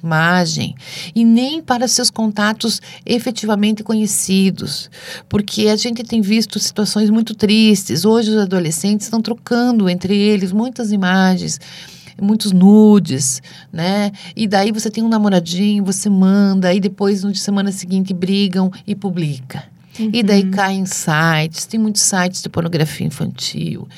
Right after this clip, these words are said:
Speaker 1: cai em publicações até de acesso, é, internacional,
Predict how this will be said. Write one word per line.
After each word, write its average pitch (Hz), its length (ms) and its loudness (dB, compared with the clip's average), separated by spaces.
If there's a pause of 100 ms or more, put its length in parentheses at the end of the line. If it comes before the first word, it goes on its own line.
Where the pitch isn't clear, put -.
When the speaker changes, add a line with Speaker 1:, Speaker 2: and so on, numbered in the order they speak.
(340)
Speaker 1:
cai 214 380 2
em 196 80 2
publicações 180 920 -2 (840)
até 180 360 0
de 180 100 2
acesso, 170 800 0
é, 151 420 2
internacional, 156 1000 2